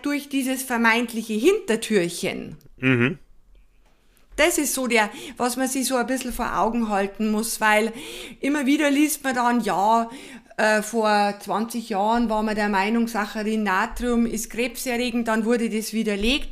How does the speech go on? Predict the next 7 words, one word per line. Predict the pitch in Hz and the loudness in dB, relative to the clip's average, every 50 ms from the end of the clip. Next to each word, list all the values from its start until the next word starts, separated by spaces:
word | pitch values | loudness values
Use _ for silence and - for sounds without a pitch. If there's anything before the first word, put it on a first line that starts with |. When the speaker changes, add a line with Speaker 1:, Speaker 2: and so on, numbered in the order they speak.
| - - | -6 -4
Speaker 1:
Ja, | 180 180 190 226 247 233 - - - - - - | 0 2 4 4 4 2 -2 -8 -12 -12 -12 -8
wurde | - 208 294 339 359 254 | -4 -2 2 2 2 2
widerlegt, | 220 220 220 202 190 185 190 - - - - | 2 0 0 2 2 2 2 0 -2 -2 -2
ist | 208 202 226 | 0 0 2
richtig. | 277 339 339 - - 214 202 196 - - - - - - - - - - - - - - 254 - - - | 2 2 0 0 -2 -2 -2 -4 -4 -10 -12 -12 -12 -12 -12 -12 -14 -14 -14 -14 -12 -12 -14 -8 -2 2
Ähm, | 240 220 214 214 214 214 208 214 202 - - - - - - | 4 6 6 6 6 6 4 2 0 -4 -8 -18 -12 -2 2
aber | 208 220 214 208 | 4 4 4 2